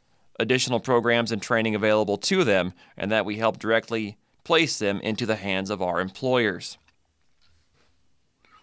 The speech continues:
Our final front page story, lawmakers try to fix funding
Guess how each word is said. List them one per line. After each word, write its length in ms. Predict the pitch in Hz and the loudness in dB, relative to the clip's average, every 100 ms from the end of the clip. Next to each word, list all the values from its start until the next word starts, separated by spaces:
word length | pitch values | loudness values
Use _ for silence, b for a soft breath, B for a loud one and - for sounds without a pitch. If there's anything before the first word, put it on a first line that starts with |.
| b | b
Our 80 | 110 | -2
final 300 | 131 160 180 | 2 4 4
front 200 | 175 147 | 2 2
page 240 | 170 160 139 | 2 4 4
story, 300 | 147 151 196 | 4 4 6
lawmakers 580 | 135 139 139 143 135 | 6 6 2 0 -2
try 220 | - 135 135 | 2 2 2
to 80 | |
fix 260 | 117 165 - | 2 0 0
funding 480 | - 156 160 160 | 2 2 2 -2